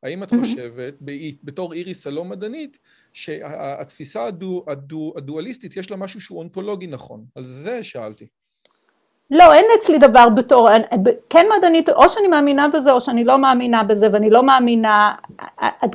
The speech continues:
Speaker 2: לפי מיטב השגתי, הגישה הפילוסופית שלי, בתור מדענית או לא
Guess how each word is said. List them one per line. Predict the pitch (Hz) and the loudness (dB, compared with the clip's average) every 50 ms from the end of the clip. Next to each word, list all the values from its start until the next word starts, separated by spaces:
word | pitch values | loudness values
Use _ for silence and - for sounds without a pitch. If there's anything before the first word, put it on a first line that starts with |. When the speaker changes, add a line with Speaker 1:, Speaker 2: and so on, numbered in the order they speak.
| - - - - _ _ _ - - - 277 294 - _ _ - 277 294 - - - 226 226 | -10 -16 -20 -20 _ _ _ -20 -20 -20 -20 -20 -20 _ _ -12 -12 -12 -10 -8 -8 -4 2
Speaker 2:
לפי | 240 233 233 233 - - - 320 339 | 4 4 4 2 -2 -4 -2 0 0
מיטב | 370 339 277 269 277 - 262 220 220 214 240 | 2 0 0 -2 0 0 2 2 2 2 0
השגתי, | 233 233 - 226 190 175 185 185 185 _ - 226 196 185 180 185 196 233 233 _ _ _ _ _ _ _ _ _ _ _ _ _ _ _ - | -2 -2 -4 -4 -2 -2 -4 -6 -6 _ -6 -4 -2 0 0 -2 -4 -4 -10 _ _ _ _ _ _ _ _ _ _ _ _ _ _ _ 0
הגישה | 226 214 214 208 208 196 190 - - - 339 330 320 240 165 175 208 - - 277 240 320 | 2 2 4 4 4 2 0 -2 -4 -10 -18 -14 -12 -8 -6 -6 -6 -2 2 6 6 6
הפילוסופית | 320 320 - 220 202 202 - - 220 214 - 233 233 | 6 4 2 -2 -2 0 0 0 0 0 0 -4 -2
שלי, | - 240 233 285 415 427 359 | -2 -2 2 4 4 4 2
בתור | 277 233 - 247 220 | 0 0 2 0 2
מדענית | 214 208 196 185 214 220 240 254 240 240 | 2 0 -2 0 0 0 0 0 0 0
או | 214 196 | 0 2
לא | 208 247 285 | 4 4 4